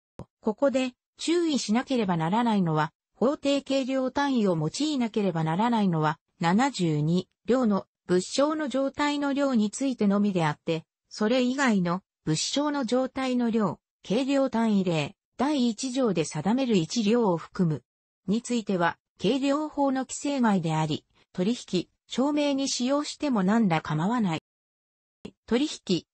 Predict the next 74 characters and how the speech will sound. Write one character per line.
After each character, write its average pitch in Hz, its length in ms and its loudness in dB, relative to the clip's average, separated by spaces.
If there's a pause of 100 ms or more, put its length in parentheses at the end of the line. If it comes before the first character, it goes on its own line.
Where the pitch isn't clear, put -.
(140)
証 233 300 0
明、 214 360 0 (240)
口 262 240 0
述 262 280 -4
以 254 120 0
外 277 220 -2
に 196 140 2
お 170 80 0
け 175 180 -2
る 165 200 -2 (200)
計 247 220 0
量 269 240 0
単 262 280 0
位 220 60 2
の 185 120 2
使 185 180 -4
用 247 160 2
に 254 160 -4
つ - 140 -4
い 220 100 -2
て 170 140 -2
は、 156 200 0 (240)
規 - 140 -10
制 294 220 -2
が 285 100 -4
な 262 160 -2
く、 - 240 -4 (200)
法 262 240 2
律 277 300 -2
上 240 260 0
は 208 140 2
任 220 260 2
意 226 60 0
で 208 160 0
あ 185 80 0
る。 151 160 -6 (420)
し - 120 -18
か 294 160 -2
し、 190 280 -2 (220)
計 294 260 0
量 285 240 0
法 277 220 0
の 262 100 0
目 240 260 -2
的 285 260 -6
に 269 140 -6
照 247 140 -4
ら 240 120 -2
せ 240 140 -2
ば 190 120 -2
非 175 240 -2
法 262 240 0
定 180 180 0
計 220 280 -2
量 262 260 -2
単 233 280 2
位 180 60 2
の 165 220 -2 (180)
使 - 240 -2
用 285 180 2
が 269 140 -2
普 - 120 -10
及 285 200 -4
す 285 160 -6
る 277 80 -4
こ 254 140 -6
と 226 100 -2
は 170 140 2
望 156 280 0
ま 277 120 -2
し - 120 -8
く 196 120 -2
な 185 140 0
く、 147 220 -6